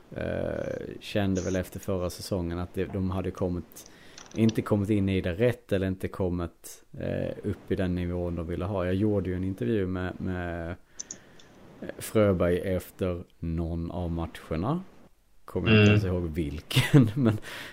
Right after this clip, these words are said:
Speaker 1: det, det var också ett tag sedan jag gjorde den. Eh, men det var ju lite det här, då, då var det också in i, samtidigt fortfarande lite det här med vevan med Brännström, att, eh,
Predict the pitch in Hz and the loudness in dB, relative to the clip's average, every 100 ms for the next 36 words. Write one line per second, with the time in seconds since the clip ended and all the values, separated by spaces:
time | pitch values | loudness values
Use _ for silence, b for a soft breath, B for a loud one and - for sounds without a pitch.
0 | B - - - 107 139 156 - 233 104 | B -10 -8 0 4 4 2 0 0 0
1 | 87 90 92 92 90 113 131 139 B B | 0 -4 -2 -2 -2 0 0 -2 B B
2 | B - 98 98 98 95 92 87 - - | B 0 2 4 4 2 0 -4 -8 -18
3 | - - 107 107 120 123 113 107 107 104 | -20 -14 0 6 8 8 8 8 4 2
4 | 104 98 98 92 92 98 104 - 98 101 | 0 0 2 0 0 -2 -6 -4 -4 0
5 | 123 107 - 98 95 92 82 85 85 - | 2 2 0 0 0 0 -2 -4 -6 -10
6 | - - - 98 92 92 87 87 85 - | -14 -16 -4 0 0 0 -4 -4 -12 -16
7 | - 101 - 90 87 92 90 90 85 82 | -8 -6 -4 -2 0 -2 -2 -2 -2 -2
8 | 87 85 82 82 80 90 87 - 92 95 | -2 -2 -4 -4 0 0 0 -4 -2 -2
9 | 92 85 - - - b b b b - | -2 -6 -12 -18 -18 b b b b -14
10 | - | -10